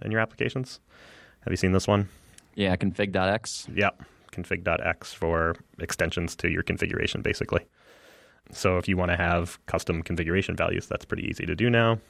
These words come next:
Speaker 1: What else?
Speaker 2: Well, I mean, there's some really minor ones. I've been loving, uh, once the blog articles have started coming out, like, the lesser-known features of four point two. I'm like, "Hey, half of those are mine!"
Speaker 1: <laughs> All right, well, what are your favorites?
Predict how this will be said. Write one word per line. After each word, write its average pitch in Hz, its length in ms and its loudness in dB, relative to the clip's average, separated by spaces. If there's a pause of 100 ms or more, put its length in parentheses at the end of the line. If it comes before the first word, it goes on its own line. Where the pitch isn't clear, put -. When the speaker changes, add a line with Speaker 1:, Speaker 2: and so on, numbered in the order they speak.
(760)
Speaker 1:
What - 120 -2
else? - 260 0 (420)
Speaker 2:
Well, 175 240 0
I 135 60 0
mean, 131 100 4
there's 127 160 4
some 107 160 2
really 131 160 4
minor 95 240 2
ones. 98 480 -2
I've 107 100 -4
been 110 140 -2
loving, 120 380 0
uh, 92 380 -2 (180)
once 104 240 2
the 98 80 -4
blog 92 280 2
articles 92 320 2
have 90 120 0
started 95 240 2
coming 95 180 2
out, 95 140 2
like, 92 140 -2
the 101 120 2
lesser-known 104 600 4
features 101 420 0
of 95 80 -4
four 95 200 2
point 98 260 -2
two. 104 160 2
I'm 92 100 2
like, 90 220 0
"Hey, 240 160 4
half - 280 0
of 196 60 -14
those 214 200 2
are 190 40 -2
mine!" 190 600 -2 (100)
Speaker 1:
<laughs> 143 680 2 (400)
All 120 80 0
right, 113 120 4
well, 110 80 4
what 120 80 4
are 120 40 6
your 123 140 2
favorites? 98 460 -2